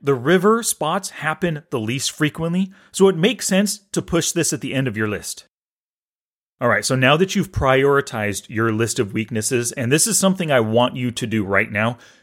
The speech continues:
it's time for you to get to work. You want to tackle your list one thing at a time from the top and put all of your focus on number one until you feel that you have fixed that weakness. Now, since the year started,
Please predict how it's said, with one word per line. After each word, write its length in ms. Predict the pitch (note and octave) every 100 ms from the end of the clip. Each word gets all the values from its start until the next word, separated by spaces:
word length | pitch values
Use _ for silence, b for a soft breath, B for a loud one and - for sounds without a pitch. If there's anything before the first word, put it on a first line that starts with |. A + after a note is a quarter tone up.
| b -
it's 200 | C#3+ -
time 300 | - B2 B2
for 160 | -
you 160 | B2+ B2
to 80 | A2
get 260 | G#2+ G#2+
to 100 | -
work. 260 | G2+ G2 E2+ _ _ _ _ _
You 140 | B2
want 120 | B2 B2
to 60 |
tackle 480 | A2+ B2+ C3+ - F#3
your 200 | F#3 F#3
list 340 | C3 A#2+ - -
one 320 | A#2+ A2 C3+
thing 200 | C#3+ E3
at 80 | D#3+
a 60 | D#3+
time 300 | C3+ A2 A2 b b
from 240 | - D3
the 80 | G#3+
top 480 | - E3 F#3 - _ _
and 160 | D3+ A2+
put 220 | E3+ -
all 260 | C3+ D3 F#3+
of 100 | G3+
your 100 | G3
focus 360 | F#3+ F#3 D#3+
on 220 | C#3 A2+
number 220 | A#2 C#3 C#3
one 380 | C#3 F3 G3 _
until 520 | D#3+ E3 D3+ G3 F#3+
you 240 | F#3+ D#3 C#3+
feel 360 | - C#3+ D#3
that 180 | C#3+ C3+
you 160 | B2+ B2+
have 320 | A#2+ A#2 -
fixed 500 | - D3+ D3 - - _
that 320 | A#2+ A2+ A#2
weakness. 600 | A2 G2+ F#2 E2+ - - _ _ _ _ _ _ _ _ _
Now, 120 | - C3
since 260 | - G#3+
the 120 | A#3+
year 180 | A3 G#3
started, 480 | F#3 - D3+ C3 G#2+